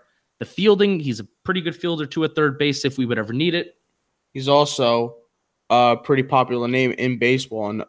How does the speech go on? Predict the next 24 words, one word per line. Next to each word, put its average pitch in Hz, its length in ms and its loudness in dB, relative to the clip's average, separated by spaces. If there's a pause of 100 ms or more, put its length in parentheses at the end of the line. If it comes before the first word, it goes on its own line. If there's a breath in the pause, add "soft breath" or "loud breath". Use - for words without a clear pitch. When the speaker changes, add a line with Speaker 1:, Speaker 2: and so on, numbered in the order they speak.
Speaker 2:
a 131 100 -8
pr-, - 380 -16 (200)
very 143 380 4
good 147 280 4 (540)
popular 117 440 -2
name 113 280 -4
to 123 100 -14
be 123 360 -6 (120)
brought 107 200 0
in 117 320 -2
on 110 140 -2
the 113 100 -2
Yankees. 117 480 -4 (240)
Speaker 1:
It's 127 100 -10
a 127 40 -6
good 127 100 4
nickname, 120 380 4
right? 131 220 6 (260)
Speaker 2:
Moose. 170 500 2 (120)
Speaker 1:
Baseballs 139 380 2
are 139 80 4
all 135 100 4
about 131 220 0
nicknames. 123 520 -6